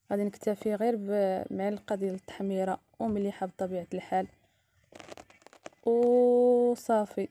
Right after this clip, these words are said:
ودابا غادي وشويه د القزبور ومعدنوس مقطعين رقاقين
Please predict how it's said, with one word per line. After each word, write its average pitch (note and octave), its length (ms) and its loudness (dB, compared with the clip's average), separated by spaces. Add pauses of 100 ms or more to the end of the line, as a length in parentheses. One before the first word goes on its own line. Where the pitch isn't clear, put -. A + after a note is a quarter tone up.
(100)
ودابا G3+ 300 -4
غادي G3 400 0
وشويه A#3 680 2
د G#3+ 60 0
القزبور A3 600 -2 (840)
ومعدنوس A3+ 720 -4 (720)
مقطعين G#3+ 680 -2 (120)
رقاقين G#3 560 -6